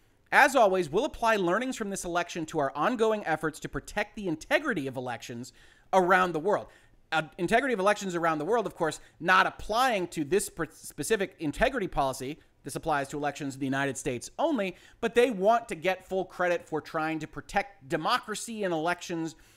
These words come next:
across the world by aiming their weaponry solely at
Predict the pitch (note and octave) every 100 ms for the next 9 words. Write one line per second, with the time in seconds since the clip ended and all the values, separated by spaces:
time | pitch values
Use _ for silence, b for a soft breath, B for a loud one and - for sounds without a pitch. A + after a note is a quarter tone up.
0 | b D#3 - G3+ G3 F#3 D#3+ D#3+ D3+ D3
1 | C#3+ - F3 G3+ G3 F3 E3+ D#3+ D3+ D3+
2 | D3 C#3+ C#3+ - E3 F3 C3+ A#2 A2 b
3 | b b - C#3+ C#3+